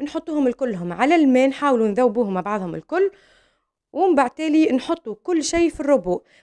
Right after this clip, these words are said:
ملاحظة هنا بالنسبة للزبدة اللي استعملتها في الدي ترومب اللي هي في المرحلة هذه، كما قلت لكم تنجموا تعملوا مارغرين،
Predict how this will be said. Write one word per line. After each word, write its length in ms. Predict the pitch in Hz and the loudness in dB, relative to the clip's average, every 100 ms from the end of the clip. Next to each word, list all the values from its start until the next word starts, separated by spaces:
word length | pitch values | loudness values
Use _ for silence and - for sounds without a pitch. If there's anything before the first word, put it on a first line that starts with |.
| - | -8
ملاحظة 500 | 208 262 269 220 226 | 0 0 0 0 0
هنا 160 | 240 | 2
بالنسبة 380 | 196 202 220 - | 0 -4 -4 -6
للزبدة 400 | 214 180 226 185 | -6 -6 -10 -6
اللي 100 | 185 | -4
استعملتها 500 | 208 226 220 226 196 | -6 -6 -4 -4 -6
في 100 | - | -16
الدي 140 | 196 202 | -10 -8
ترومب 280 | - 208 185 | -6 -10 -8
اللي 140 | 185 | -10
هي 40 | 190 | -10
في 80 | |
المرحلة 480 | 180 190 190 175 226 | -8 -10 -10 -4 -2
هذه، 140 | 277 302 | 0 -4
كما 220 | 254 214 | -6 -8
قلت 180 | - - | -8 -14
لكم 140 | 185 | -10
تنجموا 240 | 214 202 | -8 -6
تعملوا 280 | 190 208 190 | -8 -8 -4
مارغرين، 540 | 185 175 165 214 302 | -4 -4 -4 0 0